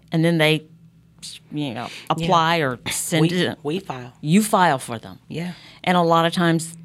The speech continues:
Speaker 1: they do get the expungement?
Speaker 2: Yeah, they, so we, we've been doing more pardons than
Speaker 1: Mm-hmm.
Speaker 2: expungement, but take in consideration your success is my success. So I needed to go through the same way you needed to go through. So if it's not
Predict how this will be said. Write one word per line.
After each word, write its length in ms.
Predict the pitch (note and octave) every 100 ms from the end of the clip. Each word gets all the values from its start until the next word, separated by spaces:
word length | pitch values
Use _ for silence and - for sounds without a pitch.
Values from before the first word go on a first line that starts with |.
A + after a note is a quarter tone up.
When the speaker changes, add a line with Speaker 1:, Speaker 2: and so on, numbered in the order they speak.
| -
Speaker 1:
they 140 | D3
do 240 | B2+ C#3 C#3+
get 220 | E3 E3
the 160 | G3 F#3+
expungement? 880 | - - - - G3+ G3+ G3+ A3+
Speaker 2:
Yeah, 160 | F3+ D#3
they, 240 | E3+ F#3
so 480 | F3 F#3 E3+ D#3+ E3
we, 220 | E3+ A3 B3+
we've 280 | A#3 D#4
been 140 | F4+ E4+
doing 180 | D#4+ C#4+
more 420 | C4 B3+ A#3+ A#3 - _ -
pardons 560 | G3+ G3+ A3 A#3+ -
than 200 | - F#3
Speaker 1:
Mm-hmm. 220 | F#3+ B2+ G3
Speaker 2:
expungement, 400 | G#3+ G#3+ G#3+ G#3+ - - - - - - _
but 380 | E3+ G3 D#3 - - -
take 220 | - A3
in 80 | G#3+
consideration 720 | G#3 F#3+ F#3+ F3+ F3+ - E3+
your 200 | D#3+ G3+
success 480 | B3+ D#3+ - B3+ B3+
is 80 | D#3
my 180 | E3+ F3+
success. 640 | - - - - - - -
So 380 | - - C#3 -
I 200 | - F#3
needed 260 | B3+ G3 E3+
to 80 | F3
go 220 | D#3+ D#3+
through 260 | D#3+ E3
the 120 | E3 F3
same 320 | - F3 F3
way 140 | F3+
you 260 | F#3+ A3 F#4+
needed 280 | F#3+ D3 D3+
to 80 | D#3+
go 240 | D#3 D3
through. 280 | D3 D#3+ D#3
So 200 | - D#3+
if 240 | - E3+
it's 160 | G#3+ G#3+
not 380 | G#3+ A#3+ B3